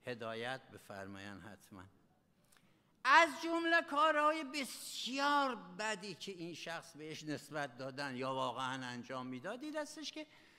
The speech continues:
دشمنان خودش رو می‌گرفت، می‌آورد سر گور پدرانشون، سر گور پدر اون دشمن،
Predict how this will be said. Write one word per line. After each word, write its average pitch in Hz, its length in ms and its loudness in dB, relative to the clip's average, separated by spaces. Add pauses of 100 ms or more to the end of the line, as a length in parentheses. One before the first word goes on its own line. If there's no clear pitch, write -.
(160)
دشمنان 220 760 0
خودش 233 480 -4
رو 147 260 -6 (300)
می‌گرفت، 208 600 -2
می‌آورد 175 640 -4
سر 208 560 -4
گور 175 440 -4
پدرانشون، 170 1080 -2
سر 165 280 -6
گور 160 260 -8
پدر 147 420 -6
اون 156 220 -2
دشمن، 127 500 -8